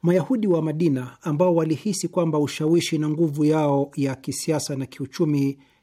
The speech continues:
ilikuwa hatarini, walituma wawakilishi kwenda Maka ili kuwahimiza Makureishi kulipiza kisasi dhidi ya Waislamu. Zaidi ya hayo ni kwamba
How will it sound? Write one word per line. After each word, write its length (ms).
ilikuwa 560
hatarini, 720
walituma 480
wawakilishi 680
kwenda 280
Maka 480
ili 180
kuwahimiza 640
Makureishi 640
kulipiza 540
kisasi 760
dhidi 240
ya 80
Waislamu. 500
Zaidi 340
ya 100
hayo 340
ni 100
kwamba 560